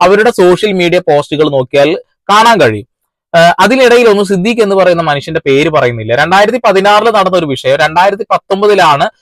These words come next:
ഇവരൊരു കാര്യമായിട്ട് പറഞ്ഞത്. അത് അവർക്ക് പെട്ടെന്ന് ഓർമ്മ വന്നത് ആവും, ചിലപ്പോ പറയാൻ പറ്റില്ല. അതായത് ഈ സിനിമയുടെ പേരും വെച്ചിട്ട്, ഏഹ്, സോ-, ഏഹ്, ഒരു പ്രൊമോഷന് വേണ്ടി സിദ്ദീഖ് ഒരു ഷെയർ ചെയ്തിരുന്നു, ഏഹ്, ആ സിനിമയുടെ പേര്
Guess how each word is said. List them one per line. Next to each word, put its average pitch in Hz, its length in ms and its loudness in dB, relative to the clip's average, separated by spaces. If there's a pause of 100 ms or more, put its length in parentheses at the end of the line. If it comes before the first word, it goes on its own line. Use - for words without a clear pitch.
(220)
ഇവരൊരു 220 580 4
കാര്യമായിട്ട് 170 460 2
പറഞ്ഞത്. 147 380 0
അത് 165 220 -2
അവർക്ക് 170 260 -2
പെട്ടെന്ന് 185 280 -4
ഓർമ്മ 180 240 -2
വന്നത് 190 240 -4
ആവും, 180 180 0
ചിലപ്പോ 165 240 -4
പറയാൻ 151 280 -2
പറ്റില്ല. 143 320 -8 (280)
അതായത് 147 340 0
ഈ - 20 0
സിനിമയുടെ 156 420 0
പേരും 156 360 0
വെച്ചിട്ട്, 147 320 -6
ഏഹ്, 147 500 -6
സോ-, 143 280 -4
ഏഹ്, 139 260 0
ഒരു 147 460 -2
പ്രൊമോഷന് 170 500 0
വേണ്ടി 151 400 -4
സിദ്ദീഖ് 143 380 -4
ഒരു 156 220 -4 (360)
ഷെയർ 165 260 2
ചെയ്തിരുന്നു, 143 400 0
ഏഹ്, 160 400 -4
ആ 156 120 2
സിനിമയുടെ 151 460 -2
പേര് 139 340 0